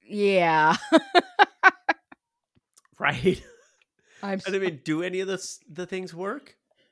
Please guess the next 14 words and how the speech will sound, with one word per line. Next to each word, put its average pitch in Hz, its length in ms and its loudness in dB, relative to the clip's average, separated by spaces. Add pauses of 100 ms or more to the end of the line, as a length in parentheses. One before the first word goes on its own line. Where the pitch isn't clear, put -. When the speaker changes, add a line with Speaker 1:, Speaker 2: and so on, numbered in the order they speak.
(640)
Speaker 2:
Who - 0 -
Speaker 1:
Mm-hmm. 190 300 -8
Speaker 2:
knows? 185 720 -16 (760)
Speaker 1:
Oh, 240 300 -4 (100)
some 262 300 -4
of 349 40 0
Speaker 2:
You 339 80 -2
Speaker 1:
them 254 120 -2
work. 202 280 -2
Speaker 2:
know? 185 60 -16 (840)
Speaker 1:
Some 165 340 -12
of 208 100 -8
them 262 160 -6
work. 247 300 -8